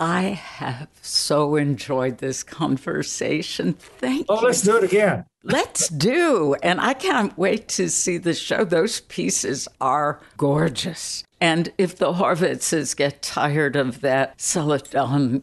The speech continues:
Speaker 1: three-legged piece, I'll take it.
Speaker 2: <laughs> I'll remember that.
Speaker 1: <laughs>
Speaker 2: I can show you some, some Fabergé jewelry that I've sworn that I'm gonna be wearing the next time we have an opening.
Speaker 1: Oh, I love it.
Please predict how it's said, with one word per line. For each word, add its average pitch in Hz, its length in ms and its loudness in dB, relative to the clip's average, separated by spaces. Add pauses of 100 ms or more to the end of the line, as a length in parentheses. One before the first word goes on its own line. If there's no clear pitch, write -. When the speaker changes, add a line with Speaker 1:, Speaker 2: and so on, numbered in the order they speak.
Speaker 1:
three-legged 139 1080 -2
piece, 127 460 -4
I'll 262 180 0
take - 400 -4
it. 170 180 -4 (100)
Speaker 2:
<laughs> - 120 -20
I'll 180 1400 2
remember 175 580 4
that. 143 320 2 (100)
Speaker 1:
<laughs> - 520 0
Speaker 2:
I 170 180 2
can 170 140 2
show 190 180 4
you 185 240 6
some, 170 360 0 (220)
some 156 360 2
Fabergé 170 800 2
jewelry 156 580 2
that 143 200 2
I've 170 240 2 (280)
sworn 196 540 2
that 151 140 2
I'm 170 160 4
gonna 160 200 2
be 151 120 0
wearing 156 480 2
the 127 80 2
next 147 260 0
time 160 200 2
we 143 120 0
have 147 160 2
an 135 100 2
opening. 139 460 0 (300)
Speaker 1:
Oh, 170 180 4
I 147 160 0
love 143 320 2
it. - 260 -6